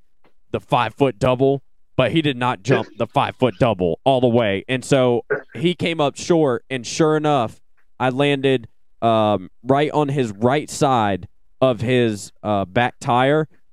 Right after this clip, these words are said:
and it made me off balance, uh, because my weight was kind of m-, pushing over to the, um, to the left side towards the wall.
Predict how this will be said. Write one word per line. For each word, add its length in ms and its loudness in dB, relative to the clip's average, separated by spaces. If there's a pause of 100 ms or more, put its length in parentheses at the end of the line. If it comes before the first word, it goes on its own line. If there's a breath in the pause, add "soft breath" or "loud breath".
(100)
and 160 0
it 100 -4
made 240 0
me 220 -2
off 320 0
balance, 640 -4 (200)
uh, 140 2
because 320 -2
my 200 0
weight 400 -2
was 200 0
kind 220 -4
of 180 -2 (160)
m-, 160 -14 (220)
pushing 420 -2
over 320 2
to 300 0
the, 280 0
um, 360 -4 (380)
to 100 2
the 80 2
left 260 0
side 320 0
towards 280 -2
the 80 -2
wall. 440 2